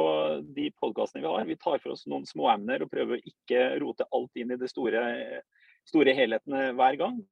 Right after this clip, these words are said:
men tar for oss, eh, ting som er viktige og relevante i å forstå matproduksjon. Og selvfølgelig, hvis du vil ha en episode om en eller annen tematikk, så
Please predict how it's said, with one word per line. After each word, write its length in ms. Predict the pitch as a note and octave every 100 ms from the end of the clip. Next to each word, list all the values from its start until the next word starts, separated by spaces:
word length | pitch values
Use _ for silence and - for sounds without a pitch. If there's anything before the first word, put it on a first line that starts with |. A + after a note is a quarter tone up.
| _
men 160 | D3+ E3
tar 320 | - E3+ -
for 100 | - A2+
oss, 100 | B2+ F2
eh, 140 | - -
ting 180 | C3+ C3+
som 220 | C3 A#2+
er 240 | G#2 G#2+ B2 - B2+
viktige 460 | C#3 - F#2 G#2+ A#2+
og 400 | B2+ A#2 A#2+ A#2+
relevante 720 | B2+ A2 A2 G2 _ A2+ A#2 -
i 240 | A2+ A2
å 80 | G#2+
forstå 680 | A2 A#2+ - - G#2 A2+ B2+
matproduksjon. 720 | B2+ G#2 - F#2+ G2 A2 A2 - -
Og 160 | C#3 C3
selvfølgelig, 560 | C3+ A2 A2 A#2+ B2
hvis 160 | A#2+ -
du 80 | A#2+
vil 160 | A#2
ha 140 | A2+ A2+
en 80 | A#2
episode 400 | - - G#2 A2+
om 240 | A2 A2+
en 220 | A2+ A2
eller 160 | A2 A2
annen 180 | G#2+ A2
tematikk, 480 | A#2+ A2 - F3 - _ _ _ _ _ -
så 300 | - A#2+